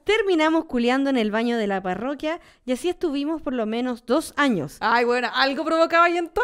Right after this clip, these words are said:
Speaker 2: amiga.
Speaker 1: No
Speaker 2: Discúlpame.
Speaker 1: sé, algo.
Speaker 2: Ella, algo se me ocurre. Dos años, puta.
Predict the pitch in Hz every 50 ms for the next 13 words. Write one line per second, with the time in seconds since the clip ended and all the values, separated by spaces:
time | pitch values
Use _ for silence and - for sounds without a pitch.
0 | 508 466 269 208 185 185 175 175 180 - - 254 254 247 247 247 226 - - 440
1 | 392 233 208 208 208 - - - - - 208 220 220 214 202 202 185 175 170 -
2 | 240 254 254 254 262 269 269 - - - 320 349 349 330 359 311 330 330 339 330
3 | 359 330 240 196 180 170 175 185 208 226 254 254 254 262 269 294 294 294 285 294
4 | 302 - - - 220 233 - _ _ _ - 311 294 233 214 190 190 196